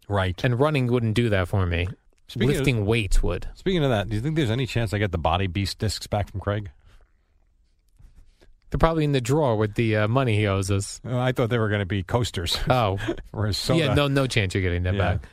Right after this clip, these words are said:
Speaker 2: But you gotta know that going in. When
Speaker 1: I
Speaker 2: you give
Speaker 1: did,
Speaker 2: him
Speaker 1: I
Speaker 2: something,
Speaker 1: know.
Speaker 2: you've, you've
Speaker 1: I actually thought he
Speaker 2: assumed.
Speaker 1: was gonna try it.
Speaker 2: Yeah.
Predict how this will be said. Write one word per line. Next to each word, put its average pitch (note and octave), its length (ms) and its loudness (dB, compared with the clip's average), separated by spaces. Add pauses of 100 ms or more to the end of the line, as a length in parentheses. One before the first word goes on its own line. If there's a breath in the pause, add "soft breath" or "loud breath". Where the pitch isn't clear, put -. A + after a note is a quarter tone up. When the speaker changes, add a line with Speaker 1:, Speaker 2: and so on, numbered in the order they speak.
Speaker 2:
But G#3 120 2
you A3+ 60 0
gotta A#3+ 200 2
know F3 180 4
that D3 180 2
going B2+ 280 4
in. G#2 200 2
When F3+ 80 4
Speaker 1:
I G3+ 160 4
Speaker 2:
you - 40 2
give C3+ 240 2
Speaker 1:
did, B2+ 100 2
Speaker 2:
him A#2+ 60 2
Speaker 1:
I A2 140 4
Speaker 2:
something, G#2 360 2
Speaker 1:
know. G#2 60 0
Speaker 2:
you've, A2+ 380 0
you've A#2 180 0
Speaker 1:
I E3 100 4
actually G#3+ 280 2
thought D#3 220 2
he A#2 60 0
Speaker 2:
assumed. B2 60 0
Speaker 1:
was G#2 140 0
gonna F#2 120 0
try F#2 400 -4
it. D#2 140 -10 (100)
Speaker 2:
Yeah. F2+ 280 -2